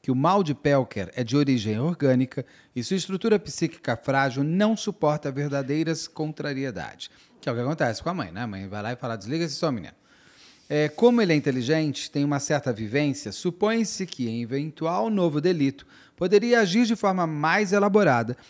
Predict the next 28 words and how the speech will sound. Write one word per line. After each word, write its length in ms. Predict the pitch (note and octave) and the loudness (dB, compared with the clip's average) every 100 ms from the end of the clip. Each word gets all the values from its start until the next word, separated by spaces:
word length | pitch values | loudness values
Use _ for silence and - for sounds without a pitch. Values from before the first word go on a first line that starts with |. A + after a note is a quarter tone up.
| _ | _
evitando 440 | D#3 E3+ G#3 A#3+ A#3 | 0 0 4 4 6
errar 280 | G#3 G#3+ B3 | 6 4 4
novamente. 880 | G#3 G#3+ A3+ A3 A#2+ G#2+ - - _ _ _ - | 2 2 0 0 -2 -4 -12 -20 _ _ _ 2
Podem 300 | D#3+ E3+ F#3+ | 4 4 0
ser 200 | G3+ G3 | 0 2
delitos 600 | G3+ C#3 B2 D3+ - - | 2 2 -2 -6 -10 -12
sem 260 | - - E3 | -10 -6 -6
sangue. 480 | - G2 D#2+ B1+ - - - _ | -6 -8 -8 -12 -20 -20 -20 _
Coisa 180 | - G#3 | 0 0
interessante, 560 | G#3+ G#3+ G3+ - D#3 - | 2 2 2 0 -4 0
que 60 | |
era 100 | E3 | -2
o 40 | D#3+ | -2
que 80 | F3 | -8
eu 40 | |
te 80 | E3+ | -10
perguntar, 840 | - E3+ F3+ F3 E3 D#3 G3 - _ _ | -12 -14 -14 -14 -10 -10 -10 -20 _ _
que 100 | - | -12
é 20 | E3+ | -8
um 80 | |
pouco 480 | E3 F3 E3+ F3 E3+ D3 | -4 -4 -4 -6 -10 -8
na 180 | E3+ E3 | -6 -4
análise 340 | D#3 D3+ D#3 D3 | -2 -2 -4 -6
do 60 | |
doutor 300 | D#3 D#3 D#3+ C#3+ | -6 -4 -6 -4
Guido 240 | D#3 D3 | -6 -6
tem 360 | C#3 D#3 D3+ C3+ | -12 -10 -8 -8
isso. 220 | A#2+ - | -10 -18